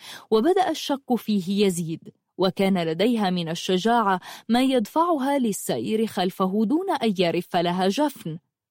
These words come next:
فسارت خلفه، ونسيت قلادتها مع يوسف. والذي كان في تلك اللحظة مقبلا على عبيدة ويحييه بحبور، وكان الأخير يمشط غرة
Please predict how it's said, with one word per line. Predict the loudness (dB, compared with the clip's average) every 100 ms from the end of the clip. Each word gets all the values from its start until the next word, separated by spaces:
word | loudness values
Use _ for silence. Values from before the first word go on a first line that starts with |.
| _
فسارت | -2 2 2 2 -2
خلفه، | -4 -6 -4 -8 -8 _ _ -20 -18 -2
ونسيت | 2 2 2 -2 -2 -2 -4
قلادتها | -2 0 2 2 0 -2 -2 -4 -4 -6 -8 _ _ -6
مع | -2 0 2 2
يوسف. | 2 -2 -4 -8 -10 _ _ _ _ -20 -20 -14 -2
والذي | 2 2 2 0
كان | 0 -2 -2
في | -4 -4
تلك | -2 -2 -2
اللحظة | 0 -2 -2 0 0 -2 -10 -4
مقبلا | -4 -2 2 2 2 0
على | 0 2 2
عبيدة | 2 2 2 2 2 2
ويحييه | 2 2 2 -2 -4 -2 0 2 0
بحبور، | -2 -2 0 2 4 2 0 _ _ -4
وكان | 0 2 2
الأخير | 2 0 -4 -2 -2 2 2
يمشط | 2 2 -2 -2 -4 2
غرة | 2 4 2 2 -2